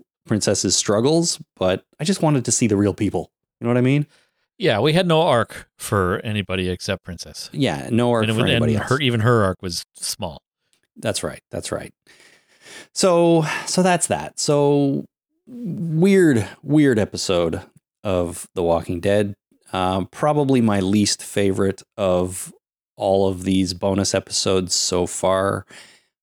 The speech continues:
Speaker 1: But what are you gonna do? Um, again, I have a feeling that if this one was just maybe injected into the middle of a season somewhere and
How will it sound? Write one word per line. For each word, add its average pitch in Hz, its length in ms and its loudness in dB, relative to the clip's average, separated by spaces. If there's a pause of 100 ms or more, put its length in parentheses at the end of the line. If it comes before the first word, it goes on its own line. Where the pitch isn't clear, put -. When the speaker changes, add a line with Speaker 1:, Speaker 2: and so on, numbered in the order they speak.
(140)
Speaker 1:
But - 120 -4
what 131 120 2
are - 20 2
you 110 60 2
gonna 92 160 0
do? 78 320 -4 (120)
Um, 87 640 -2 (360)
again, 110 540 0
I 117 100 -2
have 165 220 0
a 180 40 -2
feeling 120 460 2
that 98 100 2
if 98 140 -6
this 113 260 -2
one 113 360 2 (360)
was 101 600 0 (200)
just 117 360 -2
maybe 113 680 0 (360)
injected 104 600 -2
into 110 240 2
the 101 80 0
middle 95 340 2
of 117 100 0
a 120 40 0
season 135 440 0
somewhere 160 760 2 (100)
and 95 580 0